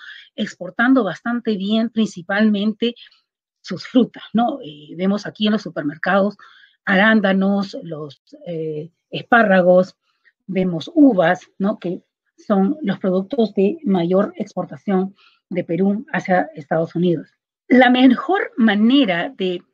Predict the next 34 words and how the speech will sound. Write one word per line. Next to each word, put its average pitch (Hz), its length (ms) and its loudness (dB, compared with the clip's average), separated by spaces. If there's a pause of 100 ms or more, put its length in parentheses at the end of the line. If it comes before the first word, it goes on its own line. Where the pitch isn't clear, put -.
(140)
poder 214 260 -2
garantizar 196 760 -2 (440)
que 202 100 -6
su 202 120 -6
empresa 226 340 -2
está 196 180 -6
siendo 247 260 -2
productiva 220 580 -2
es 185 140 -10
mantener 175 420 -4
la 147 160 -4
calma 151 480 -10 (680)
y 196 120 0
hacer 220 300 2
planes 202 340 2
lógicos, - 640 -4 (300)
que 196 320 0
era 214 280 2 (220)
lo 190 280 2
que 214 320 -8
les 214 220 -4
recomendaba, 175 760 -2 (420)
racionalizar 208 840 0
su - 160 -8
personal 175 560 -6
para 180 220 -6
poder 175 240 -2
trabajar 185 500 -6 (1400)
los 214 240 2
pedidos 196 400 0
que 220 100 -2
puedan 196 300 0
ustedes 180 380 -2
recibir, 160 380 -12